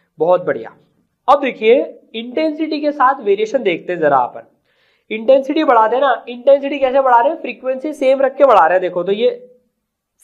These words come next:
फ़ोर फिफ्टी वन नैनोमीटर की लाइट ले रखी है, एक्सपेरिमेंट करते हैं, कम इंटेंसिटी करी, इंटेंसिटी बढ़ा दी मतलब number of photons बढ़ा दिए,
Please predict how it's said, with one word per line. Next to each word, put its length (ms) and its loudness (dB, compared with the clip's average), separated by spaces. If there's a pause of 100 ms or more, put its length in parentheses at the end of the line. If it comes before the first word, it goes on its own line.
फ़ोर 160 4
फिफ्टी 220 -2
वन 80 4
नैनोमीटर 380 0
की 80 -4
लाइट 220 2
ले 120 2
रखी 220 0
है, 100 2
एक्सपेरिमेंट 420 -4
करते 220 -2
हैं, 120 -10
कम 200 -2
इंटेंसिटी 500 -4
करी, 260 0 (840)
इंटेंसिटी 640 0
बढ़ा 260 4
दी 120 -6
मतलब 340 0
number 280 0
of 180 0
photons 560 2
बढ़ा 300 4
दिए, 260 -4